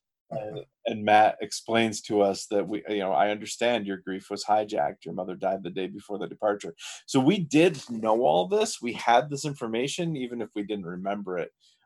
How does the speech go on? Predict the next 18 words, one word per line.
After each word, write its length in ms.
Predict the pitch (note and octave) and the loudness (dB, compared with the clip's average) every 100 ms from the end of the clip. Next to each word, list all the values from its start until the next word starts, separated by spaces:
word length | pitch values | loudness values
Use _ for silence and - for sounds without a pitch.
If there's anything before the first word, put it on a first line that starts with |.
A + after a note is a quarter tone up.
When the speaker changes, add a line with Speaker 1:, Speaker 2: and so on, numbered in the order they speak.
| - | -4
Speaker 1:
Uh, 220 | G#2 F#2 - - A#2+ | -2 -2 -4 -12 2
but 220 | A#2+ A2 - _ - | 4 4 2 _ -2
it 80 | D3 | 2
was 180 | D3 A#2 | 2 6
there, 380 | G#2+ G2 G2 _ _ _ - | 6 6 2 _ _ _ 2
and 400 | A2+ G#2+ G#2 - | 2 2 -4 -8
we're 380 | B2+ A2+ A2 G#2 | -2 4 4 4
seeing 520 | - - - B2+ G#2+ G2 | -2 -4 0 2 2 0
it 140 | - | -2
now. 460 | G2 F#2 F2+ F#2 - _ - - - - _ _ _ - | -2 0 0 0 -4 _ -16 -16 -16 -20 _ _ _ -12
We're 100 | - | -6
seeing 220 | - G#2 | -2 -2
it, 100 | F2 | 0
how 160 | G2 F#2+ | 2 4
it 40 | |
actually 340 | F2 F2 - - | 4 2 -2 -8
played 280 | - D#2+ - | -6 -4 -2
out. 260 | - - | -4 -6